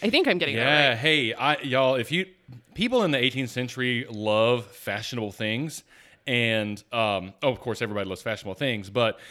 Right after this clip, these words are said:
Speaker 2: uh, eighteenth century fashion is pretty wild. Uh, once you get into, like, seventeen sixties and seventies, like, it is fashionable to clash your fabrics and colors.
Speaker 1: It's because it shows how much wealth you have to purchase the fabric.
Speaker 2: Yeah. <clears throat>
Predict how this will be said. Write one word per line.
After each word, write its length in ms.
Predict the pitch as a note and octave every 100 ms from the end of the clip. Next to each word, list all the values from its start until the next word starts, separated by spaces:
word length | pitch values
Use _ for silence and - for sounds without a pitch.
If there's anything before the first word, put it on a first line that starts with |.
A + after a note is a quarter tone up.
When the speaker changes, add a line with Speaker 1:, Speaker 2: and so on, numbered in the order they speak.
| - -
Speaker 2:
uh, 240 | A#2+ G#2+ G#2+ -
eighteenth 240 | F#3 A#3
century 240 | F3 E3+ C3+
fashion 340 | B2+ A2+ A#2+
is 100 | G2+
pretty 220 | - C#3
wild. 560 | F#2+ G2 A2 A#2 B2 G#2 _ C3
Uh, 340 | G#2 F#2 F#2 G2
once 140 | A#2+
you 60 | C3+
get 60 |
into, 100 | A#2
like, 160 | G#2+ G2+
seventeen 500 | - B2 A#2 A2+ G#2
sixties 460 | - B2+ - A#2
and 100 | G#2
seventies, 500 | G2 A2 A2 A#2+ B2 A2
like, 140 | G2
it 100 | A#2+
is 140 | C3 A2+
fashionable 540 | G#2+ G#2 - B2 C3
to 140 | - A2
clash 760 | - - E2+ F2+ C#3 - -
your 220 | - G#2+ F#2+
fabrics 580 | G2+ F#2+ A#2+ F3 -
and 220 | - G#2 -
colors. 220 | B3+ C#3+
Speaker 1:
It's 60 | E3+
because 320 | C4+ C#4 C4+
it 160 | B3 -
shows 320 | - A3 G#3+
how 100 | A3+
much 160 | G#3+ F3+
wealth 360 | E3+ F#3+ -
you 100 | E3+
have 220 | E3 D#3
to 80 | D#3
purchase 480 | - E3+ E3+ D3+ D3+
the 100 | D3+
fabric. 600 | - D#3 D#3 B2 B2+ -
Speaker 2:
Yeah. 320 | A#2 C3 A2+
<clears throat> 40 | -